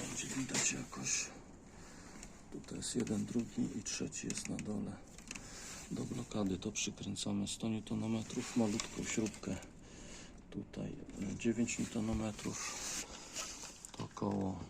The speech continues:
dziewięćdziesiąt pięć. Pompę przykręcam chyba na dwadzieścia niutonometrów, jeśli dobrze pamiętam.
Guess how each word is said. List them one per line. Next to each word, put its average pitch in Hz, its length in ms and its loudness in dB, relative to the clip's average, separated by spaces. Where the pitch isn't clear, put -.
dziewięćdziesiąt 98 760 0
pięć. 143 440 8
Pompę - 320 0
przykręcam 110 640 2
chyba 101 200 -2
na 101 120 2
dwadzieścia 101 460 0
niutonometrów, 98 680 2
jeśli - 200 -2
dobrze 85 220 0
pamiętam. 107 600 4